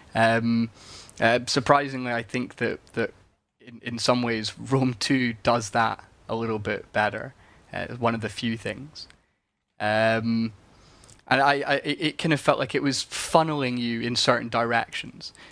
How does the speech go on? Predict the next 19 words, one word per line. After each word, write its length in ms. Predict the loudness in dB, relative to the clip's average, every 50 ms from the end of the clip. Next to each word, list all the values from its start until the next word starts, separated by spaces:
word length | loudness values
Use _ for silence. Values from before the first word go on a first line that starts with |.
| -20 _ _ -2 _
But, 160 | 0 2 4
um, 300 | 4 2 2 2 0 2 2
it's 220 | 0 0 0 0
definitely 440 | 2 2 2 2 0 -8 -12 -10 -8
more 380 | -8 -4 -4 -2 0 0 0
apparent 480 | 0 -2 -2 -2 0 0 0 -2 -4 -8
in, 160 | -10 -10 -10
in 140 | -8 -8 -8
the 60 | -8 -6
campaign, 720 | -4 -4 -4 -4 -4 -6 -4 -4 -4 -6 -8 -12 -14 -10 -10
because 300 | -10 -6 -6 -6 -4 -2
in 100 | -4 -4
the 60 | -6
sandbox 500 | -2 0 0 0 0 -2 -4 -4 -4 -4
you 60 | -4
still 220 | -4 -2 -4 -2 0
have 240 | 0 0 0 0
these 220 | -6 -8 -8 -6 -6
large 680 | -2 0 2 2 4 4 2 2 0 -4 -8 -10 -12